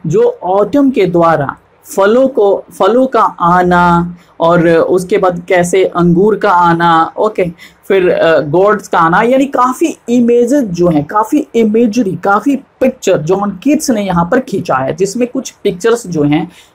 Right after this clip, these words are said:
एक mist का picture, mellow fruitfulness का पिक्चर, ओके, और उसके अलावा vines का पिक्चर, आपको hazel shale का पिक्चर, गोड का picture, यहाँ पे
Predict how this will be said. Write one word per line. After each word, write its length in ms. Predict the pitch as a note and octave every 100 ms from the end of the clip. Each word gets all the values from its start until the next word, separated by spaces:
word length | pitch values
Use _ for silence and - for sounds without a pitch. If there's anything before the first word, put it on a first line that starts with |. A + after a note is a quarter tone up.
| -
एक 140 | B2+ F#3+
mist 360 | D#3 E3+ -
का 120 | -
picture, 480 | G#3+ A3 - - A3 - _ -
mellow 360 | E3+ F#3+ G3+ A3
fruitfulness 760 | A3 G#3+ G#3+ - G#3+ G#3+ G#3+
का 120 | - G#3+
पिक्चर, 460 | G#3+ G3 - G3+ G3+ - - - -
ओके, 320 | A3+ A#3 A3 F3+ - _
और 100 | D#3+
उसके 240 | F#3 F#3+ A#3+
अलावा 540 | A3 G#3+ G#3 A3 G#3 E3+
vines 440 | D#3+ F3 A#3+ B3
का 140 | -
पिक्चर, 580 | F#3 F3+ F3 - F3 - -
आपको 460 | D#3 - G#3+ A#3 - E3 _ - -
hazel 340 | F#3 F#3 A#3
shale 360 | A3+ - F#3+ A3+
का 140 | A3+
पिक्चर, 420 | G#3 - - - F3 F3 - -
गोड 320 | D#3+ A3+ C4
का 120 | -
picture, 460 | F#3 F3 D3 - F#3+ - - - - G3+
यहाँ 360 | A#3+ B3 C#4+ D4
पे 260 | C#4 -